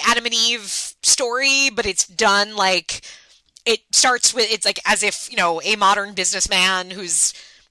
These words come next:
uh, ends up checking himself into, like, a mental facility and then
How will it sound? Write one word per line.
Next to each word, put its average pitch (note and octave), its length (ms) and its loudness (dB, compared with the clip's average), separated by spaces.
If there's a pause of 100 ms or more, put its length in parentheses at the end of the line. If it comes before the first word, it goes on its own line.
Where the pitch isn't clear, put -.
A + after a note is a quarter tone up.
(140)
uh, F3 260 6
ends G3+ 160 0
up G3 80 -4
checking A3 280 -2
himself G3 400 0
into, G3+ 280 -6
like, F#3+ 160 -4
a G3 60 -8
mental F#3 260 -6
facility F#3 640 0
and F3 120 -2
then E3+ 460 -2